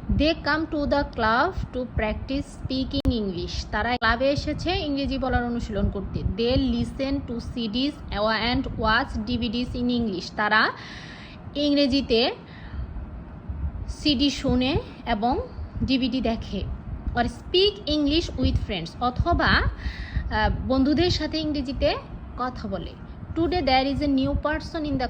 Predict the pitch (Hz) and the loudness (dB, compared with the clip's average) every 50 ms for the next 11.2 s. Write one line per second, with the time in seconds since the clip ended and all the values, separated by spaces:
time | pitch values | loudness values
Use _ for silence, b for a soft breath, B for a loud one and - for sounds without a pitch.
0 | - - 185 131 107 - - - - - - - - - - - - - 247 254 | -4 -4 -4 -4 -4 -4 -8 -10 -14 -14 -14 -14 -14 -16 -14 -12 -6 -4 -4 -4
1 | 247 - - - 269 240 254 349 453 - B B B B B B B B B B | -4 -6 -6 -2 -2 0 0 -2 -4 -6 B B B B B B B B B B
2 | B B B B - - - - 269 240 233 240 233 269 285 285 254 226 208 269 | B B B B -18 -16 -10 -2 0 2 2 4 4 4 4 4 2 0 0 -2
3 | 277 294 302 294 294 302 311 302 - 269 208 208 202 - - 214 196 196 - 202 | -2 -2 -2 -2 -2 -2 -2 -2 -2 -2 -2 -2 -2 -2 -2 -4 -4 -4 -4 -6
4 | 190 - 190 170 170 180 233 262 277 302 302 254 311 320 330 294 254 240 233 240 | -6 -4 -4 -4 -4 -2 0 0 2 2 0 0 0 -2 -2 0 0 0 0 2
5 | 247 254 269 269 254 226 196 151 147 185 - - 254 247 233 220 220 262 262 247 | 2 2 2 0 0 0 -2 -4 -4 -6 -4 -2 -2 -2 -2 -2 -2 -2 -2 -2
6 | 220 269 277 247 233 214 180 156 - - - 247 254 269 254 233 254 208 240 247 | -2 -2 -2 0 0 0 0 -2 -4 -6 -4 -2 0 0 0 -2 -2 -2 -2 0
7 | 226 277 277 294 302 285 247 214 202 233 262 277 - - - 233 220 214 226 226 | 0 0 0 0 0 -2 -2 -2 -2 -2 -2 -2 -2 -4 -4 -4 -2 0 0 -2
8 | 214 208 202 220 214 220 226 220 208 180 131 101 - - - - 240 233 233 - | -2 -2 -2 -2 0 0 0 -2 -2 -2 -6 -8 -10 -10 -6 -4 -2 -2 -2 -4
9 | - - - - - - - - - - - - 226 233 247 262 262 - 294 277 | -6 -12 -14 -14 -14 -14 -16 -16 -14 -10 -4 -2 0 2 4 4 4 4 2 0
10 | - - 302 302 294 - - 294 226 214 214 208 196 214 208 196 - - 190 185 | -2 -4 -6 -6 -4 -2 -2 -2 0 0 0 0 0 -2 -4 -6 -6 -6 -6 -6
11 | - - - | -6 -6 -6